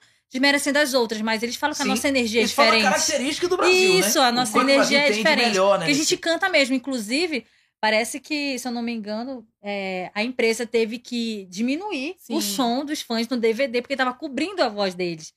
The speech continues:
Speaker 2: Olha aí.
Speaker 1: Então, no YouTube tem muito vídeo que dá pra ver o som real, cobrindo a voz, assim, tipo, surreal. É muito diferente. Isso aí o pessoal faz muito vídeo, assim,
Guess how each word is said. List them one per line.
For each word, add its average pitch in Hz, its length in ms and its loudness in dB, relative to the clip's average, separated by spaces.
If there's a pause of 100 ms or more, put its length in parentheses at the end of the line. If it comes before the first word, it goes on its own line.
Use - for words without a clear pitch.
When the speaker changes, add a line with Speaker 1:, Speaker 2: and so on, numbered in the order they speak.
(140)
Speaker 2:
Olha 131 140 -2
aí. 226 40 0
Speaker 1:
Então, 233 220 2
no 311 200 2
YouTube 349 420 0
tem 320 200 -2
muito 285 300 0
vídeo 233 400 -4
que - 160 -12
dá 202 120 0
pra 240 140 -6
ver 214 120 -4
o 240 60 -2
som 247 220 -2
real, 208 520 0 (300)
cobrindo 233 360 0
a 247 60 0
voz, 214 240 -2
assim, 220 160 -6
tipo, 208 320 -12
surreal. 302 580 -2
É 185 60 -4
muito 202 280 -4
diferente. 226 280 -8
Isso 233 100 -2
aí 226 40 0
o 226 40 -6
pessoal 254 240 -4
faz 240 220 -2
muito 247 200 -4
vídeo, 247 160 -8
assim, 214 200 -4